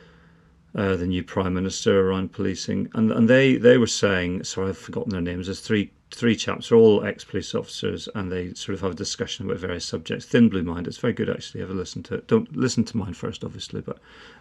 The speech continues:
um, and they were saying about the silence that's come from chief officers for so many years now, you know, that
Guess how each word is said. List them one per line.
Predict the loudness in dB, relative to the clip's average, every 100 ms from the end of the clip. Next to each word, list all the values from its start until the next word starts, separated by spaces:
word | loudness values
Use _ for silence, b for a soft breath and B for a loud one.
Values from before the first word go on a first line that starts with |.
| -4
um, | -2 0 -2 -4 b b b b b b b b b b b _ _ -20 -4
and | 2
they | 4
were |
saying | 4 6 6 6 2 -4
about | -2 2 2 2
the | -4
silence | -6 -2 0 2 2 0 -2 -6
that's | -8 -6
come | -4 -2 -2
from | -2 -2 0 -2 -4 -8 _ _ _ _ _ _ -8
chief | 0 0 2
officers | -6 -6 -10 -4 -4 -4 -14 -18 _ _
for | -10
so | -6 4 6 6
many | 0 -2
years | -4 -4 -6 -6
now, | -6 -6 -6
you | -4
know, | -2 0 -2
that | -4